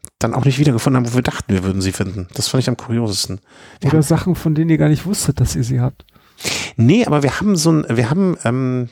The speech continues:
Speaker 1: äh, kleiner Einschub, der nicht radfahrtechnisch ist. Äh, wir haben mal vor sehr, sehr langer Zeit, ähm,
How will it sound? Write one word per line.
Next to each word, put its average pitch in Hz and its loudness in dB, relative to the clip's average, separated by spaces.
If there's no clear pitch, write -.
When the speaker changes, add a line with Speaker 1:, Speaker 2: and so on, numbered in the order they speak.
Speaker 1:
äh, 120 0
kleiner 135 0
Einschub, 147 0
der 127 4
nicht 147 0
radfahrtechnisch 113 -2
ist. 160 -2
Äh, 120 2
wir 113 -2
haben 185 -2
mal 127 2
vor 135 0
sehr, 165 2
sehr 170 2
langer 156 2
Zeit, 135 -2
ähm, 113 -2